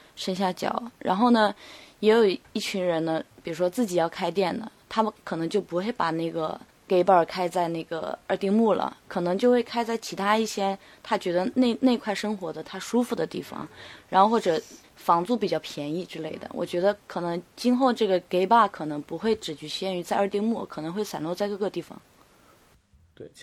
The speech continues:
Speaker 2: 实现在也有就是像，就是吉摩托
Speaker 1: 对。
Speaker 2: 只有的这种 gay bar，
Speaker 1: 对。
Speaker 2: 对，对。
Speaker 1: 在慢慢地，
Speaker 2: 就是那可能会更多一些，
Speaker 1: 对，
Speaker 2: 对。
Speaker 1: 走出二丁目这一个局势，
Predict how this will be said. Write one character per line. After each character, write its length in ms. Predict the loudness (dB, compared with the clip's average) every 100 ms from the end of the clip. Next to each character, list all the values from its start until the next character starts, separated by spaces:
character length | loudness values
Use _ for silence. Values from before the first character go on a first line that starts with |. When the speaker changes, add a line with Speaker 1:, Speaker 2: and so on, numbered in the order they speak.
| -4
Speaker 2:
实 240 | -4 -12 -18
现 260 | -12 -8
在 400 | -4 -2 -2 -4 -6 _
也 260 | -8 -4 -2
有 200 | -4 -8
就 120 | -12 -12
是 220 | -10 -10
像， 260 | -8 -10 -10 _ _ _
就 120 | -16
是 80 | -16 _ _ _ _
吉 180 | -18 -10
摩 140 | -8 -4
托 360 | -2 -2 -2 -10 _ _ _ _ _
Speaker 1:
对。 180 | 4 6
Speaker 2:
只 100 | 6
有 180 | 4 2
的 120 | -4
这 120 | -8
种 160 | -8 -10 -10
gay 80 | -6
bar， 40 |
Speaker 1:
对。 440 | -2 -2 -4 -8 -10
Speaker 2:
对， 0 |
对。 200 | -10 -12 _ _ -20 -20 _ -8
Speaker 1:
在 160 | 0
慢 220 | 2 4 4
慢 260 | 4 2
地， 140 | 0 2
Speaker 2:
就 80 | 4
是 60 |
那 0 |
可 60 | 4
能 80 | 2
会 80 |
更 220 | -2 -4 -4
多 220 | -2 -2
一 40 |
些， 120 | 0 -2 -4 -10 -14
Speaker 1:
对， 100 | -14
Speaker 2:
对。 40 | -2
Speaker 1:
走 220 | 2 2
出 240 | 0 2 6
二 220 | 6 4
丁 180 | 2 -2
目 160 | -4
这 140 | -6 -8
一 100 | -8
个 100 | -10
局 240 | -10 -10
势， 280 | -8 -8 -10